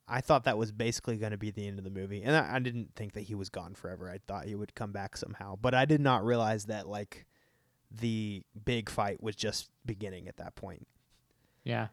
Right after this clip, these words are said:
Speaker 2: it is a good fight. I would say that the Spirit Realm fight was probably, mm, best in the trilogy.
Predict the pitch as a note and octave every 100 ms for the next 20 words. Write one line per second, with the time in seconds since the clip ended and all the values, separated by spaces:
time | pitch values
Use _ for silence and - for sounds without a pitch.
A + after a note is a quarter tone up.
0 | _ - D3 D#3+ D3 D3 - A#2+ A2 -
1 | C3+ D3+ C#3+ D#3 C#3+ C#3 C3 B2 B2+ A#2
2 | A2 - - A#2+ B2 B2 A#2 A2+ - A#2
3 | G#2+ C3 A#2 - A#2 A2+ A2 A2+ A2 G#2+
4 | - _ _ _ - - _ _ G#3+ G#3+
5 | G#3 F#3+ F#3 - F#3+ - G#3 A#3+ B3 D4